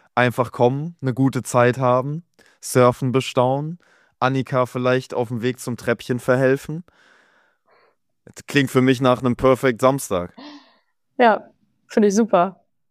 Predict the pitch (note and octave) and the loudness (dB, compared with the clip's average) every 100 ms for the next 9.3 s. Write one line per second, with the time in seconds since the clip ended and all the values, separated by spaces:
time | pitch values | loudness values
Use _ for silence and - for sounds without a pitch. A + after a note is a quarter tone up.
0 | _ _ A2+ C3+ C3+ D3 D#3 E3 - A#2+ | _ _ 0 0 2 2 2 -2 0 0
1 | C#3 E3+ - _ _ _ _ _ A#2 C#3 | 0 -8 -16 _ _ _ _ _ 0 0
2 | D#3 C#3+ D#3 C#3 C3 B2 C#3 C#3+ C#3+ - | 0 -4 0 2 2 2 0 0 -2 -2
3 | C#3 B2+ G#2+ B2 C#3+ D#3+ F3+ - A#2+ B2 | -8 -2 2 2 0 -8 -10 -6 0 0
4 | - - B2+ - - B2 A#2 A#2+ A#2 - | 0 0 0 0 -6 -2 0 0 0 -2
5 | C#3+ - C#3+ - - C3 C3 A#2+ A#2 A#2 | -2 0 -2 -2 -2 0 2 2 0 -2
6 | D3+ D#3+ D#3 D#3 D#3+ G#3+ - _ _ _ | -2 0 0 -2 -4 -6 -16 _ _ _
7 | _ _ _ _ _ - A2+ A2+ C3 A#2+ | _ _ _ _ _ -4 -4 0 2 2
8 | A2+ C#3 D#3 D#3 - A#2 B2+ - C#3+ D3 | 0 -2 -4 -6 0 0 0 -4 -2 -4
9 | F3 - - | -6 -16 -20